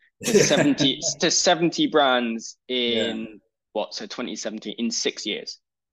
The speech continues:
Speaker 2: Yeah.
Speaker 1: That's mental. Absolutely
Speaker 2: Uh,
Speaker 1: mental.
Speaker 2: it is. I mean, we, uh, we,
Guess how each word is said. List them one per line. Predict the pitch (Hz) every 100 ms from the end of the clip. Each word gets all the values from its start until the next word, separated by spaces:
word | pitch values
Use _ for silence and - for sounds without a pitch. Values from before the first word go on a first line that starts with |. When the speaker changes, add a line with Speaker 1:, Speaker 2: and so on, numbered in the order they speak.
| 220
Speaker 2:
Yeah. | 208 - _ _ _
Speaker 1:
That's | 131 -
mental. | 127 113 73 - _ _
Absolutely | - 123 - 123 110
Speaker 2:
Uh, | 110 113
Speaker 1:
mental. | 120 127
Speaker 2:
it | 131
is. | 147 113 -
I | 123
mean, | 147 147
we, | 135 143 147 -
uh, | 127
we, | 143 117 143 139 -